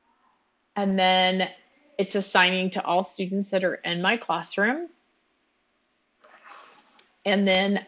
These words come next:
as the sample student, I see this, and down here, I have the ability to click on the blog symbol, and I would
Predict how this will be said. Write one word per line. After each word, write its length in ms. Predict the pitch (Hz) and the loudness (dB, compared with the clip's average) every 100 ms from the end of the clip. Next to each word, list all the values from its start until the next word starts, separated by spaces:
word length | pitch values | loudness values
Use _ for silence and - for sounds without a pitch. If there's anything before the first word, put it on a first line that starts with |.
| - | 0
as 240 | 240 294 285 | 0 0 0
the 80 | - | -2
sample 540 | 247 190 180 180 180 | -2 -4 -6 -2 -2
student, 960 | 185 - - 160 165 190 214 - - - _ _ _ _ _ _ _ _ _ _ _ - | -2 -6 -6 -4 -2 -4 -6 -10 -12 -16 _ _ _ _ _ _ _ _ _ _ _ -6
I 140 | 190 202 | -2 0
see 400 | - - 349 311 | -2 0 4 4
this, 580 | - 185 233 - - - _ _ - _ - | 4 0 0 -8 -20 -20 _ _ -20 _ 0
and 180 | 196 185 | 0 2
down 300 | 196 208 220 | 2 2 0
here, 440 | 214 202 214 - | 0 0 -2 -2
I 120 | - 190 | 2 2
have 280 | 190 190 185 | 2 -2 0
the 120 | 185 | -2
ability 440 | 170 175 180 180 | 0 2 2 0
to 120 | 175 | -2
click 280 | 170 - 175 | -4 -4 -4
on 160 | 175 175 | -2 -2
the 80 | 170 | -4
blog 480 | 170 151 151 175 | -2 0 2 0
symbol, 640 | - 226 226 269 339 359 - _ - | -2 0 0 0 -2 -6 -14 _ -10
and 100 | 185 | -6
I 200 | 170 170 | -4 -4
would 260 | 175 170 | -4 -4